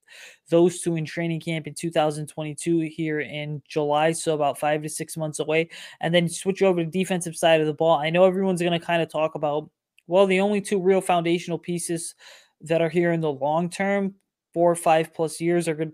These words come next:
possibly gonna be Roquan Smith and Eddie Jackson. But I also think you look at a guy like a Nicholas Moore or a Trevis Gibson, two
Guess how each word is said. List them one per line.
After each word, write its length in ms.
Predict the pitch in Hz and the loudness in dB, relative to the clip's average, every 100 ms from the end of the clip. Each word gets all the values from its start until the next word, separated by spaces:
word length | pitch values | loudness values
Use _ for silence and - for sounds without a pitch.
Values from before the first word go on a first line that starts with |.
| _ | _
possibly 480 | - 160 170 180 175 | -2 -2 0 -4 -2
gonna 160 | 165 | -2
be 120 | 160 151 | -2 0
Roquan 420 | 160 160 160 156 | 0 0 -4 -6
Smith 240 | 165 160 | -6 -6
and 120 | 156 | -6
Eddie 200 | 151 151 | -6 -4
Jackson. 480 | 143 156 165 - 156 - - - | -4 -2 -2 -2 -12 -12 -20 -2
But 100 | 165 | 6
I 80 | 185 | 8
also 260 | 202 214 | 8 4
think 240 | 202 208 196 | 0 -2 0
you 80 | 185 | 0
look 160 | 185 | 2
at 80 | 190 | 2
a 40 | |
guy 180 | 165 170 | 4 6
like 180 | 170 160 | 6 4
a 60 | 156 | 0
Nicholas 420 | 160 - 160 151 | -2 -2 -2 0
Moore 400 | 160 165 160 143 | 4 6 6 2
or 80 | 139 | -4
a 60 | |
Trevis 440 | - - 165 160 - | -6 -2 0 -2 -2
Gibson, 420 | 180 170 - 135 - | -2 -2 -6 -12 -10
two 360 | - 185 160 | -4 -2 -2